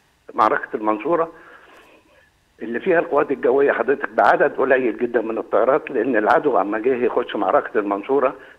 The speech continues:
تفادى خط الجبهة عشان الدفاع الجوي المصري القوي اللي عليه،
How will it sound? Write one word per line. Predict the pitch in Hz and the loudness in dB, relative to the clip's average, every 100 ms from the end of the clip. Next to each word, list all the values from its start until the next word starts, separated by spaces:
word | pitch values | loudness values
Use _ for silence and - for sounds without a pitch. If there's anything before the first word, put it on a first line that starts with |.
| - | -8
تفادى | 110 165 165 123 101 | 0 2 2 2 0
خط | - 151 - | 0 -2 -2
الجبهة | 101 110 - 127 | -2 0 2 2
عشان | 120 104 123 | 2 0 -4
الدفاع | 113 117 156 117 | -6 -2 2 2
الجوي | 107 127 110 | 2 0 0
المصري | 135 104 117 123 - - - - | -2 -2 -2 -6 -8 -16 -20 -20
القوي | - - 147 110 | -12 0 2 2
اللي | 80 | 0
عليه، | 87 85 95 | -2 -2 -8